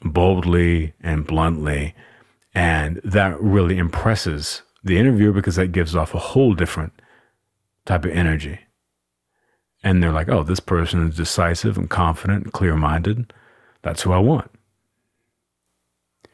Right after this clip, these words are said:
So just, it's that simple perspective shift that creates that type of change. Just looking at a situation, noticing what's going on,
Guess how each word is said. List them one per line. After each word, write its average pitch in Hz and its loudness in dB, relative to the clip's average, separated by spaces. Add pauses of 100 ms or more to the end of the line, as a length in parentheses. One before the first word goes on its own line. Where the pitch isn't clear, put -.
(1000)
So 123 6
just, 123 2
it's 135 4
that 123 4
simple 131 4
perspective 104 2
shift - 0
that 104 -2
creates 92 2
that 85 -2
type 82 -2
of - -8
change. 73 -2 (120)
Just 101 0
looking 110 4
at 95 4
a 90 0
situation, 85 0
noticing 90 2
what's 82 -2
going 73 -4
on, 80 0